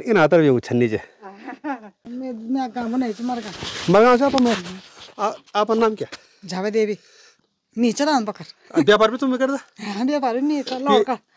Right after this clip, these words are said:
Speaker 2: लौड़ बाबा कर ना व्यापार, उन phone पर करे ना बात, हमको भी
Speaker 1: अच्छा,
Speaker 2: भी
Speaker 1: तो भी हो रहा है, तो phone पर बात हो जाए।
Speaker 2: हाँ।
Speaker 1: Road के लिए नहीं?
Speaker 2: अरे बात, रोड से तीन बजे सर्वे से वापस जा, दी बजे तक, अरे फिर ते सर्वे था, सर्वे हुई छे। अब गाँव में सुबह मुल्क में देखा था बात, ममल देखा था, कुठार देखा।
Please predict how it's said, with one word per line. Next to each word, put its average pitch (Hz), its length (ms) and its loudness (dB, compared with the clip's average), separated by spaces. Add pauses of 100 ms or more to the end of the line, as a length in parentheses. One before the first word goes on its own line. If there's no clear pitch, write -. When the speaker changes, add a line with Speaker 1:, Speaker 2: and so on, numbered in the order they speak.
(140)
Speaker 2:
लौड़ 262 220 -4
बाबा 240 240 -4
कर 220 160 -8
ना 180 100 -10
व्यापार, 165 280 -16
उन 190 140 -10 (160)
phone 220 140 -4
पर 254 80 -6
करे 220 240 -4
ना 208 140 -6
बात, 262 240 0 (120)
हमको 202 220 -14
भी 190 100 -2
Speaker 1:
अच्छा, 180 400 0 (140)
Speaker 2:
भी 220 80 2
Speaker 1:
तो 180 80 0
भी 170 100 2
हो 190 80 6
रहा 202 180 4
है, 196 60 2
तो 190 60 -2
phone 160 200 -2
पर 156 60 -4
बात 135 180 -4
हो 120 40 -10
जाए। 127 120 -8
Speaker 2:
हाँ। 170 140 -12
Speaker 1:
Road 220 240 6
के 190 100 -2
लिए 185 120 0
नहीं? 196 260 -4 (300)
Speaker 2:
अरे 262 260 0
बात, 254 220 0
रोड 254 580 -4
से 233 100 -12
तीन 285 260 -2
बजे 254 240 0
सर्वे 233 280 0
से 262 100 -2
वापस 254 300 -2
जा, 254 160 0
दी 247 160 -2
बजे 254 140 2
तक, 254 280 -2 (300)
अरे 233 160 -2
फिर 254 140 -2
ते 262 120 -6
सर्वे 233 280 -4
था, 247 100 -4
सर्वे 220 260 -2
हुई 262 180 2
छे। 277 200 -4 (480)
अब 269 180 -2
गाँव 285 160 2
में 247 80 0
सुबह 247 340 -4
मुल्क 277 280 2
में 262 100 -2
देखा 294 220 -2
था 185 80 -6
बात, 175 180 -16 (200)
ममल 262 280 0
देखा 247 260 -6
था, 247 120 -8
कुठार 240 340 -6
देखा। 240 260 -8